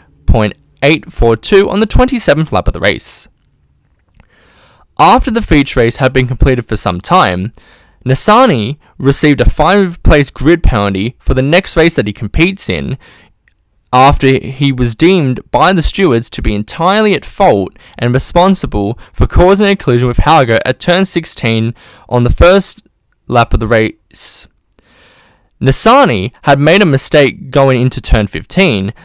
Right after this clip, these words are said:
thus going wide in the process, and when he rejoined the circuit, at around the exit of the corner,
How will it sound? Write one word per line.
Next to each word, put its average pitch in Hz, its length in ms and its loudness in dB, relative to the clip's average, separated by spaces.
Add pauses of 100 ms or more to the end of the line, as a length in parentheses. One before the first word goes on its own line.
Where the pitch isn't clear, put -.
(160)
thus 170 420 0
going 143 460 0
wide 127 220 4
in 107 60 0
the 95 60 -4
process, 143 720 2
and 120 160 -2
when 185 100 4
he 233 120 4
rejoined 170 580 2
the 143 60 0
circuit, 92 640 -2 (480)
at 123 120 2
around 131 480 2
the 113 140 -6
exit 139 320 -2
of 95 80 -6
the - 60 -18
corner, 113 520 2